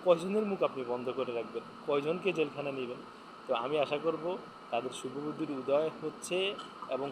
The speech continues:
খুব শীঘ্রই একটা তত্ত্বাবধায়ক সরকারের মাধ্যমে একটা নির্বাচন অনুষ্ঠান করে, আহ, সেখানে একটা সুন্দর নির্বাচন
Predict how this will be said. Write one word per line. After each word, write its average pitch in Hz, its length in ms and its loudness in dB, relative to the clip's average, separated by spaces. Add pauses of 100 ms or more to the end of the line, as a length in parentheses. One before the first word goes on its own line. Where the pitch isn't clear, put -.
(100)
খুব 156 160 -6
শীঘ্রই 165 460 0 (140)
একটা 131 260 2 (680)
তত্ত্বাবধায়ক 131 580 4
সরকারের 160 400 4 (140)
মাধ্যমে 127 380 0 (500)
একটা 127 220 2
নির্বাচন 135 460 2
অনুষ্ঠান 160 440 2 (100)
করে, 180 200 4 (520)
আহ, 123 280 4 (120)
সেখানে 156 320 0 (220)
একটা 139 240 2 (240)
সুন্দর 151 300 4 (100)
নির্বাচন 139 420 0